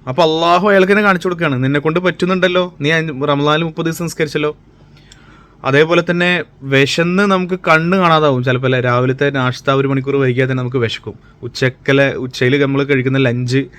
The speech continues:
ഒരു കുറച്ച് ലേറ്റ് ആയി കഴിഞ്ഞാൽ നമുക്ക് എന്ത് ചെയ്യും? വിശന്ന് കണ്ണ് കാണില്ല. പക്ഷേ റമളാൻക്ക് നമുക്ക് വിശക്കുമോ? ഇല്ല, വിശന്നിട്ട് കാര്യമില്ല, നമുക്ക് കഴിക്കാൻ പറ്റൂല. ആ ഭക്ഷണം ഇവിടെ ഒരു, ഒരു വലിയൊരു ബിരിയാണി, ചിക്കൻ ബിരിയാണി ഇരിക്കുന്നുണ്ടെങ്കിലും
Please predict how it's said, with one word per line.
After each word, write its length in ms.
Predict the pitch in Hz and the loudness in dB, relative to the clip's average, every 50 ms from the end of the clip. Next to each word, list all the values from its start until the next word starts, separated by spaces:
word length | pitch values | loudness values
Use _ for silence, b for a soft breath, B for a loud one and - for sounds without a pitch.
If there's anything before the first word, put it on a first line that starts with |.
| B B B B B | B B B B B
ഒരു 200 | 131 123 123 127 | -6 -2 -2 -2
കുറച്ച് 340 | 123 - 127 123 123 - 135 | -2 -2 -6 -8 -6 -4 -2
ലേറ്റ് 260 | 131 127 127 123 - | 0 0 0 0 0
ആയി 100 | 135 135 | 0 2
കഴിഞ്ഞാൽ 200 | 127 135 135 135 | 2 0 0 -2
നമുക്ക് 220 | 131 120 120 - 135 | -2 -4 -4 -4 -2
എന്ത് 140 | 127 123 | 0 2
ചെയ്യും? 140 | 123 123 117 | 0 0 0
വിശന്ന് 300 | 107 110 - - 127 131 | -2 -4 -2 -2 -4 -4
കണ്ണ് 220 | 127 123 113 120 117 | -2 -2 -2 -2 -2
കാണില്ല. 260 | 113 104 95 92 95 B B B B B B B B B B B - | -4 -4 -6 -8 -10 B B B B B B B B B B B -4
പക്ഷേ 220 | 156 - 196 190 | 0 4 4 4
റമളാൻക്ക് 440 | 185 175 170 175 180 180 175 175 202 | 6 4 4 2 2 2 2 0 -2
നമുക്ക് 160 | 190 175 180 | -4 -2 0
വിശക്കുമോ? 420 | 170 156 - - - 120 107 101 - - _ _ b b b b b b b - - - | 0 0 0 -2 -8 -12 -12 -12 -14 -20 _ _ b b b b b b b -20 -14 -8
ഇല്ല, 240 | 127 123 120 - - - 117 | -4 -4 -4 -4 -4 -4 -4
വിശന്നിട്ട് 380 | 117 131 139 139 143 135 165 165 | -2 -2 0 0 0 -2 -2 0
കാര്യമില്ല, 500 | 170 156 143 147 160 180 180 175 180 170 | 2 4 4 4 4 2 2 2 2 2
നമുക്ക് 280 | 156 139 135 135 - 165 165 | 2 -2 -2 -6 -6 -2 0
കഴിക്കാൻ 280 | 165 147 135 156 160 170 | 0 0 2 2 0 0
പറ്റൂല. 280 | 170 165 165 160 160 | 0 -2 -2 0 2
ആ 380 | 156 139 135 143 151 156 - 135 | 2 4 4 4 2 2 0 -2
ഭക്ഷണം 380 | 143 139 139 - - 156 160 170 | -2 -4 -4 -4 -6 -6 -4 -4
ഇവിടെ 160 | 170 160 165 | -2 -2 -2
ഒരു, 120 | 165 160 | -2 -2
ഒരു 300 | 160 160 160 170 160 - - | -2 -2 -4 -4 -6 -10 -16
വലിയൊരു 420 | 92 127 147 143 143 147 160 160 | -16 -10 -8 -6 -4 -4 -4 -4
ബിരിയാണി, 520 | 160 156 151 143 147 151 151 160 160 156 156 - | -4 -4 -2 0 2 2 2 0 -4 -8 -8 -8
ചിക്കൻ 220 | 151 139 - 151 | -8 -4 -4 -2
ബിരിയാണി 220 | 151 151 160 160 | -2 0 0 0
ഇരിക്കുന്നുണ്ടെങ്കിലും 600 | 160 147 143 151 151 151 151 147 143 143 147 147 | 0 -2 -2 -4 -4 -2 -2 0 0 -2 -4 -4